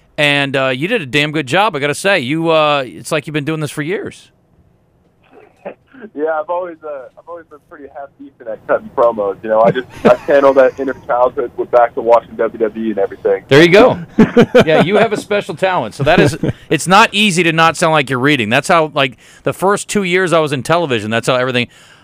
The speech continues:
Speaker 1: And then the guy came and he was arrested by the authorities. It was terrible. So, I mean, it's, it takes a while to get good at that. But you got, you got a natural knack for it. So,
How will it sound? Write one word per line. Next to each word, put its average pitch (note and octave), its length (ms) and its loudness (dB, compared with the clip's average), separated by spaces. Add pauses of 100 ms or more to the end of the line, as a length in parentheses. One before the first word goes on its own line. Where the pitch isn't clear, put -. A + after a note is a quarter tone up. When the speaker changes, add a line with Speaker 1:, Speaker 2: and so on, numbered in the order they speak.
(280)
Speaker 1:
And D3 260 2
then G3 240 2
the F3+ 160 0
guy F3+ 460 2
came F#3 400 -4
and E3 200 -4
he F3 140 -4
was E3+ 240 -4
arrested D#3+ 500 -6
by D#3 180 0
the D#3 160 -4
authorities. C#3 640 -6
It B2+ 80 -12
was B2 180 -10
terrible. A2 400 -4
So, C3+ 160 -8
I B2+ 60 -4
mean, B2+ 160 -8
it's, C3+ 200 -4
it - 260 -10
takes F#3 200 -8
a F3+ 60 -10
while D#3+ 220 -2
to C#3+ 60 -8
get C3+ 160 -10
good E3 140 -8
at - 100 -14
that. G2 120 -8
But F#2+ 80 -16
you A#2+ 60 -14
got, C3+ 200 -8
you B2+ 60 -14
got C#3 100 -6
a C3+ 60 -10
natural C3 340 -8
knack B2+ 240 -10
for F#2 160 -14
it. - 80 -20
So, G2+ 220 -16